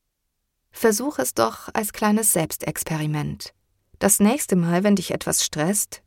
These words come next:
du Panik hast, einen Zug zu verpassen oder zu spät zu einer Prüfung zu kommen, bleib gelassen. Du erreichst den Zug nicht schneller, wenn dein Körper und dein Kiefer sich verkrampfen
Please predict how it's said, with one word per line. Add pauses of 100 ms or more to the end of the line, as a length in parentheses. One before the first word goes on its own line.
du
Panik
hast,
einen
Zug
zu
verpassen (340)
oder
zu
spät
zu
einer
Prüfung
zu
kommen, (260)
bleib
gelassen. (460)
Du
erreichst
den
Zug
nicht
schneller,
wenn
dein
Körper
und
dein
Kiefer
sich
verkrampfen